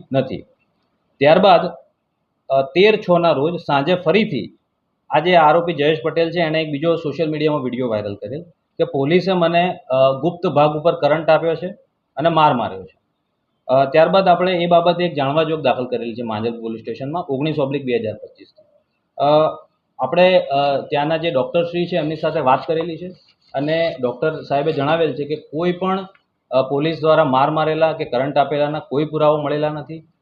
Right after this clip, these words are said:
તેણે ફિનાઇલ પીધું હોય એવા પણ કોઈ પુરાવા મળેલા નથી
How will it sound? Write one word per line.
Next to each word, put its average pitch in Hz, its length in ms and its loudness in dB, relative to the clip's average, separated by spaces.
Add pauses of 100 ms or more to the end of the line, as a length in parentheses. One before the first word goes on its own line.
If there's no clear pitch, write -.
(140)
તેણે 131 180 0
ફિનાઇલ 139 400 -2
પીધું 156 320 -4
હોય 156 180 0
એવા 123 280 0
પણ 170 160 2
કોઈ 175 140 0
પુરાવા 160 340 4
મળેલા 135 300 0
નથી 120 340 -10